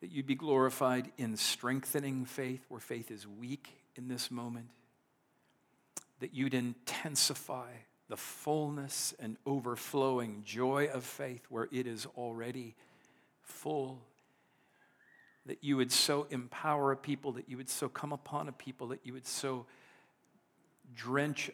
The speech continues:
a people with your grace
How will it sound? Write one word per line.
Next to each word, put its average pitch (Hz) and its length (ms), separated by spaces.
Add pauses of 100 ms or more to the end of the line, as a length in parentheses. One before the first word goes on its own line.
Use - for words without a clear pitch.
a 131 80
people 135 720 (1200)
with 117 220
your 131 140
grace 127 760